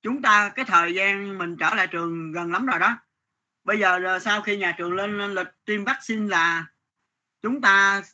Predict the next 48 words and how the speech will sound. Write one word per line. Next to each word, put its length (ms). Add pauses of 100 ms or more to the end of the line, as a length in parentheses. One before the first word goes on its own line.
tiêm 160
vaccine 300
xong 260
là 120
có 120
thể 180
là 80
mình 160
sẽ 120
trở 200
lại 200
đó. 200 (680)
Mấy 120
lớp 180
cuối 160
cấp 120
là 100
sẽ 140
lại 260
trở 140
lại 220
trường 220
sớm 260
hơn 240
các 160
lớp 160
khác 160
đó. 140 (880)
Cho 200
nên 240
bây 160
giờ 260
trở 200
lại 140
trường 220
mà 80
không 140
có 100
sách 200
là 100
thôi 200
con 120
đi 160
về 100
ngủ 220
đi, 200
khỏi 160
học 200